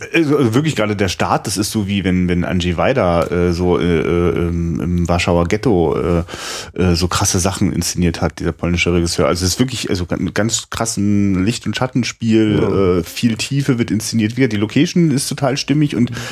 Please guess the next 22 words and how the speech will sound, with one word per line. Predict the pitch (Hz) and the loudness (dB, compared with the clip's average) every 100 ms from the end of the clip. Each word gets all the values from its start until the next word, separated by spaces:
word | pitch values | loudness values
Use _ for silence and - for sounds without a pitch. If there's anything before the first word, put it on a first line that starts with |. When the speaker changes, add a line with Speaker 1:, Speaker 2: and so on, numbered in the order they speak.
| - | -6
Speaker 1:
der | 104 | -2
Darsteller, | 104 117 170 151 | 0 0 2 2
solange | 123 117 | 2 2
der | 113 | 2
nicht | 107 98 | 0 0
den | 95 | 0
Mund | 90 87 | 0 0
aufmacht, | 151 151 143 - | -2 0 -2 -4
ist | - - - - 113 | -8 -6 -8 -12 -10
sehr | - 113 | -2 0
beeindruckend. | 160 165 120 90 - 92 | 0 -4 -6 -6 -10 -6
Speaker 2:
Ja, | - - | -2 0
also | - 95 98 | 2 2 4
es, | 156 151 - - - - | 2 0 -6 -14 -16 -18
Speaker 1:
<laughs> | - - - - | -16 -16 -18 -4
Speaker 2:
da | 113 | -2
war | 113 135 | 2 0
ich | - 123 | 0 0
erstmal | 127 127 123 123 | 0 2 0 0
voll | - 117 | 0 2
auf | 107 117 117 | 4 2 0
begeistert | - 101 95 110 - 175 220 - | -4 0 2 2 2 2 0 -4